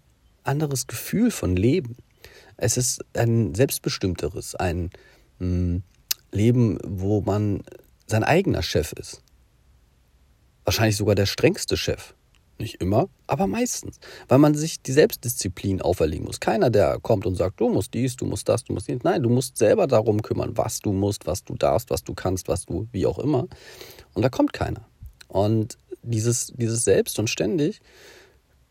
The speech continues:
kommt von Selbst und Ständig, beziehungsweise in meinem Fall,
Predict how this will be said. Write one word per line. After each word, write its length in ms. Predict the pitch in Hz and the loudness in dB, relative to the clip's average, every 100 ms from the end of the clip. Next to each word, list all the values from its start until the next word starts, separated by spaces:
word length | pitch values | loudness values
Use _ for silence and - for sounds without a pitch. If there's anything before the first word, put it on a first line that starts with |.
| _ _ _ | _ _ _
kommt 260 | - 127 120 | 2 4 4
von 200 | 123 113 | 2 4
Selbst 380 | 104 113 - - | 6 4 2 -2
und 140 | 127 | -2
Ständig, 640 | - - 233 135 95 - | 0 0 2 2 0 -2
beziehungsweise 760 | - - 120 120 110 107 117 117 | -4 0 2 2 6 8 8 6
in 100 | 113 | 2
meinem 340 | 101 92 127 | 2 2 0
Fall, 420 | 127 113 123 143 | 4 6 6 4